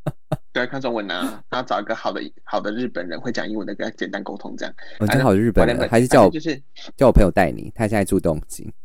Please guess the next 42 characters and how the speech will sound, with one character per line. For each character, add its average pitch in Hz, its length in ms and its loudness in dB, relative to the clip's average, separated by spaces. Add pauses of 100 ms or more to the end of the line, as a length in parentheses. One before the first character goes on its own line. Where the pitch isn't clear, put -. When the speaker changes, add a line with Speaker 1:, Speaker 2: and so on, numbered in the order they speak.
(640)
Speaker 1:
东 123 160 0
京 120 140 -2
那 113 100 0
个 95 100 -4
吗？ 80 320 -8
Speaker 2:
对 98 120 6
啊。 - 200 0 (640)
Speaker 1:
<laughs> - 600 -16
好， - 220 -8 (400)
反 139 100 -2
正 165 120 0
我 180 60 2
就， 143 200 -2 (280)
我 117 120 -6
就， 147 160 2 (140)
就 151 140 -2
正 139 300 -2
常， - 140 -10
我 113 60 -4
就 147 140 -2
是 147 240 -4 (220)
客 127 200 -2
套 120 140 -2
回 101 180 -6
他， 110 140 -6
我 113 80 -4
就 123 100 -6
说 156 120 -6
：“好 147 180 -6
啊， 170 120 -2
以 135 100 -4
后 175 160 -4
有 120 120 -4
机 131 140 -6
会 151 100 -4
再 147 80 -2
带 139 140 -6
你 113 100 -8
去 120 220 -6
啊。” 107 200 -4
这 110 80 -6
样 107 80 -10